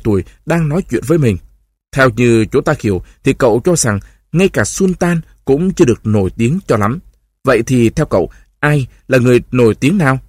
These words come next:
Cậu hãy nêu cho ta dù chỉ là một cái tên thôi." "Thiếu gì người, đồng chí Chút Kích hay là đồng chí Lunin hay là đồng chí Kozheduk hay là nữ đồng chí Pasha Angelina?" "Ông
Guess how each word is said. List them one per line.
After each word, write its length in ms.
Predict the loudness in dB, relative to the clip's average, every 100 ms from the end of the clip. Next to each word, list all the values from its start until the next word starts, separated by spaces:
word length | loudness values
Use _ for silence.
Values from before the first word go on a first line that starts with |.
| _ _ _ _
Cậu 320 | 2 4 2
hãy 160 | 2 0
nêu 180 | 0
cho 100 | 0
ta 240 | -2 -2 -4 -10 _
dù 360 | -2 2 4 2 0
chỉ 120 | -2
là 280 | 0 -4 -8 _
một 360 | -2 -2 -4
cái 100 | -4
tên 180 | -2 -2
thôi." 220 | 0 -2 -4 _ _ _ _ _ _ _ _ 2
"Thiếu 220 | 4 4
gì 160 | 2
người, 280 | 2 2 0 -4 _
đồng 160 | -2 -2
chí 220 | 0 -2
Chút 260 | -2 -6 -6
Kích 140 | -10 -10 _ _ _
hay 240 | -2 0 -2 -6 -2
là 100 | 2
đồng 160 | 2
chí 340 | 0 -4 -2 -4 -8 _ _
Lunin 440 | 2 4 6 4 0 -8 _ -2
hay 120 | 2
là 80 | 4
đồng 180 | 2
chí 300 | -2 -2 -2 -4 -14 _
Kozheduk 380 | 2 2 4 2 0 _ _ _ -2
hay 120 | 0
là 120 | 2 0
nữ 160 | 0
đồng 200 | 2 0
chí 220 | 0 -4 -2 -2
Pasha 380 | 0 0 -2 -4 -12 _
Angelina?" 680 | -2 0 0 2 2 2 -2 -6 _ _ _ _ _ _ _ _ _ _ _ _ _
"Ông 340 | 0 2 2